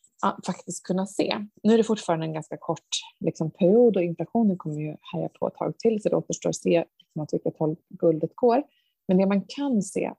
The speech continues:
det är ju att den abs-, absolut lättaste sättet att, eh, av att kunna, eh, hedga portföljen under våren, det är att faktiskt ha investerat i dollar. För dollarn har ju,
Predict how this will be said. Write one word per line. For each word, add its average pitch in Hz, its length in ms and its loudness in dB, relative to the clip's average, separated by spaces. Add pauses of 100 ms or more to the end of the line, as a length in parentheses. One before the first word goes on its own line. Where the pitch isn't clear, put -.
det 196 120 -2
är 185 160 2
ju 160 80 2
att 160 160 -6 (520)
den 185 100 -2
abs-, - 400 -6
absolut 202 320 -4
lättaste 220 640 -4
sättet 160 440 -8
att, - 340 -12
eh, 151 240 -6 (480)
av 170 220 0
att 156 160 -2 (260)
kunna, 160 400 -6 (360)
eh, 165 220 -6 (160)
hedga 196 480 2
portföljen 160 500 -2
under 156 160 2
våren, 220 420 4 (420)
det 226 100 4
är 175 140 4
att - 160 -8
faktiskt - 600 -8 (240)
ha 160 180 -2
investerat 160 540 -4
i 214 40 2
dollar. 226 500 0 (840)
För 190 100 0
dollarn 185 380 -2
har 160 140 -10
ju, 156 240 -8